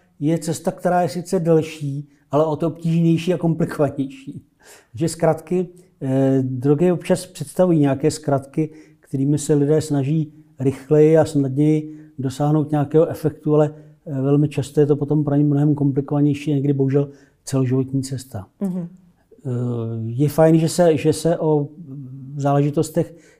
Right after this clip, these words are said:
Speaker 1: týkajících se drog a závislostí, eh, mluví, eh, i v nějakém mediálním prostoru, že to vyvolává nějaké diskuze, často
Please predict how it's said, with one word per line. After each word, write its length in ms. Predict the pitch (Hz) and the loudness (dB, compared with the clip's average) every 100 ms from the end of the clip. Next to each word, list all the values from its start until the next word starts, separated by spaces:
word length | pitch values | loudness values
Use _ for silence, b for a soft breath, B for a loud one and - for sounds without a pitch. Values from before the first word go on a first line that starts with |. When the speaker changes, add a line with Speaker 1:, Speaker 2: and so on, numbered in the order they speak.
| _ | _
Speaker 1:
týkajících 500 | 135 143 151 151 151 | -4 2 2 2 -6
se 440 | - 165 151 127 120 117 | 0 4 4 2 -2 -6
drog 240 | 113 143 143 - | -2 0 -2 -6
a 100 | 147 | -4
závislostí, 800 | 131 135 143 151 - - 156 151 b b b - | 0 0 0 -2 -4 -4 -6 -6 b b b -10
eh, 220 | 127 127 | -6 -2
mluví, 560 | 131 139 135 143 170 226 - - _ - | 0 2 2 0 -2 -6 -12 -20 _ -8
eh, 320 | 127 127 131 | -6 -4 -6
i 120 | 147 | -8
v 100 | 127 | -6
nějakém 220 | 139 131 147 | -6 0 4
mediálním 460 | 143 143 143 151 | 4 4 4 2
prostoru, 400 | 147 131 - 147 | 0 -4 -2 -2
že 100 | 135 | -2
to 120 | 135 143 | -2 -2
vyvolává 420 | 139 143 143 147 | 0 0 0 0
nějaké 280 | 143 143 147 | -2 -2 -2
diskuze, 420 | 123 - 147 151 | -4 -4 -2 0
často 440 | 151 123 - 143 | -2 -10 -6 -8